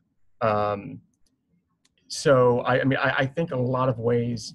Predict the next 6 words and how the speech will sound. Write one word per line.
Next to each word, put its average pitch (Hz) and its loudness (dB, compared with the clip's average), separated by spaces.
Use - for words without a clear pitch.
you 127 -4
can 117 -6
introduce 123 -6
people - -10
to, 113 -4
uh, 113 0